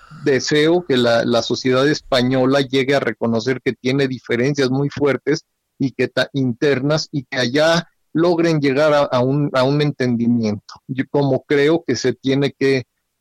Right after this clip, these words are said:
que lograr en México. Y bueno, más que, eh,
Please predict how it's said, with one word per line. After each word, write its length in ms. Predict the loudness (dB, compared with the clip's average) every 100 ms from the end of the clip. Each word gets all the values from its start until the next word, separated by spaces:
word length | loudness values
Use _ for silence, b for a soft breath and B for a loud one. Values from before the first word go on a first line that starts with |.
| _
que 320 | 0 2 2
lograr 420 | 2 0 2 2 2
en 160 | 0
México. 540 | 0 0 -2 -4 -2 -2
Y 80 |
bueno, 340 | 0 0 0 -2 B B -4
más 320 | 0 0 -2
que, 220 | 0 0
eh, 120 | 0